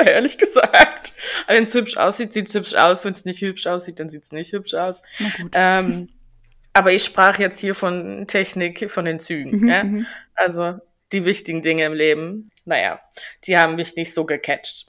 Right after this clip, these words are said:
Speaker 1: Aber diese Rollschulleistung möchte ich an dieser Stelle erwähnt haben,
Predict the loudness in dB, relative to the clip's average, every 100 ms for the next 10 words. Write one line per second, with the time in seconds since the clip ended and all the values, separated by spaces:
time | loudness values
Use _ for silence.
0 | -16 4 8 8 8 2 -2 -2 6 8
1 | 6 2 2 4 4 2 -6 -6 -6 -6
2 | -8 -4 -4 -2 -4 -2 0 2 0 -2
3 | 0 0 0